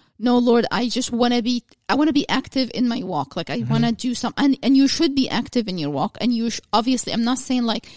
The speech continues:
Speaker 1: sit on your couch, do nothing. I'm saying be active, but don't be a control freak. Just let him take the wheel. Let him help you get there. Let him just see things from a different perspective. I think happiness is all about perspective. It's all about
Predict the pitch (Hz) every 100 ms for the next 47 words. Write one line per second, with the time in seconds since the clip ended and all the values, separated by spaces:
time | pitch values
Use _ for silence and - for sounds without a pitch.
0 | - _ _ - 247 233 208 220 226 -
1 | 226 180 196 - 90 - - _ 208 220
2 | - 226 226 214 233 - 269 - 240 202
3 | 220 226 226 214 - 220 202 196 - -
4 | - _ - 208 - 214 240 285 302 311
5 | 285 262 247 233 - - _ 190 226 311
6 | 311 254 269 - 254 214 226 - 220 220
7 | 220 233 269 311 392 392 _ _ _ _
8 | 320 - - _ _ _ 151 - - 403
9 | 440 381 392 349 294 - 285 269 - 277
10 | - 240 - 269 269 - 151 - - -
11 | 226 269 - 381 - - 269 277 240 226
12 | - - 226 220 - 226 262 214 - 214
13 | - - 160 - 165 - 214 - 269 277
14 | 202 208